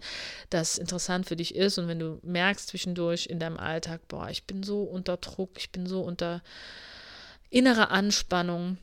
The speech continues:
ich denke manchmal solche Ding-, Dinge wie, „Ich muss mich anstrengen, ich muss stark sein, ich muss perfekt sein“ und so weiter. Wenn dir da irgendwas bekannt vorkommt aus den letzten Podcast-Folgen, dann melde dich sehr gerne zu einem kostenfreien Vorgespräch und dann können wir gerne schauen, wie ich dich auf deinem Weg begleiten kann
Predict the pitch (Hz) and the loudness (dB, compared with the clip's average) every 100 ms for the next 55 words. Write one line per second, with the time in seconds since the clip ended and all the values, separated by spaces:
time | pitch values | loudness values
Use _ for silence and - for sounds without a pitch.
0 | - - - - _ - _ _ - - | -10 -12 -12 -16 _ -20 _ _ -16 -8
1 | - - 202 214 196 196 202 190 196 208 | 0 4 6 6 4 4 2 2 4 4
2 | - 196 196 202 196 202 196 185 185 175 | 2 0 0 0 2 2 2 2 2 2
3 | 170 180 185 - 170 - - - - - | 0 -2 -2 -2 -4 -4 -4 -6 -6 -6
4 | 156 160 160 233 - 185 - - 160 165 | -6 -6 -4 -2 0 -2 -2 -4 -6 -6
5 | - 151 143 170 190 - 170 170 165 - | -6 -4 -4 -4 -6 -8 -10 -10 -10 -8
6 | 147 156 165 151 151 151 156 151 156 151 | -8 -6 -6 -6 -4 -4 -6 -6 -6 -4
7 | 170 196 185 - - 170 170 - 156 160 | -2 -2 -2 -4 -6 -4 -4 -4 -4 -4
8 | 156 - - 160 160 - 170 - - 165 | -6 -6 -6 -4 -4 -6 -8 -8 -8 -8
9 | 160 - 156 156 160 160 160 165 170 - | -8 -8 -8 -6 -8 -8 -6 -4 -4 -6
10 | 160 170 180 190 185 - 165 165 - 202 | -4 -2 0 0 -2 -4 -6 -8 -4 -2
11 | 202 185 - 175 175 180 180 180 - 175 | -2 -4 -6 -6 -2 0 0 -2 -4 -4
12 | - 165 - 170 165 160 156 165 160 175 | -4 -8 -8 -6 -6 -4 -4 -2 -4 -4
13 | 160 165 165 - 190 - 170 - 170 170 | -4 -6 -8 -6 -4 -4 -6 -4 -2 -2
14 | 170 165 - - 196 202 196 - 175 175 | -4 -6 -8 -4 -2 0 -2 -4 -4 -4